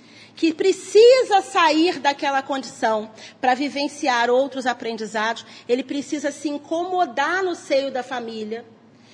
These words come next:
e querer assim, "Olha, eu quero logo morar sozinho, por exemplo, pra poder viver a vida." E aí ele vai, sei lá, estudar, na, na, morar na república da universidade e lá vai poder desenvolver alguma coisa que tá programada pra ele, que vai ser a melhor vivência.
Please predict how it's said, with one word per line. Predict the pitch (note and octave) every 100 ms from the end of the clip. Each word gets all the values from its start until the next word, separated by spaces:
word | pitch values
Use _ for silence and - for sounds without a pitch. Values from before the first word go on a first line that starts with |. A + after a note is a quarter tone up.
| - -
e | C4
querer | D#4 C#4 C#4
assim, | C#4 - A#3+
"Olha, | B3 A#3
eu |
quero | A3+ A#3+ A#3+
logo | A#3 A#3 A#3
morar | A#3 A#3
sozinho, | A#3 B3 G3+ G3
por | F#3+ G3
exemplo, | F#3+ F#3 F3+ F#3
pra | F#3
poder | F#3 G#3 G3
viver | G3 G3+ G3+
a | F#3+
vida." | F3+ G3+ G#3+ G3
E | G3
aí | G3 A#3
ele | A3
vai, | G3 G3 F#3+ - -
sei | D4
lá, | A#3
estudar, | G3+ A3+ G#3 C4 D4 - - -
na, | A3 A3+ G3+
na, | G#3+ G3+ F#3+
morar | G#3+ G#3 C#4
na | C#4+ B3 G#3+ F#3+ F3+ - -
república | A#3+ A#3+ D#4+ D4 C4 C4
da | A#3
universidade | A#3 A3 A3 A3 G3 G#3+ A3+ A3+ A3+ - -
e | B3
lá | A3 A#3 A#3
vai | G#3+
poder | A3 A3 G#3+
desenvolver | F#3+ A#3 G#3+ G#3 F#3+
alguma | A3 G#3 G#3
coisa | G#3+ G#3
que | -
tá | G#3
programada | A3 G#3 G#3 G3+ G3
pra | G3 G#3+
ele, | G3 F#3+ G3+ - - -
que | A3+
vai | G#3+ G#3+
ser | A3+
a |
melhor | G#3+ G#3 G3
vivência. | G3 G#3 F#3+ E3+ E3+ -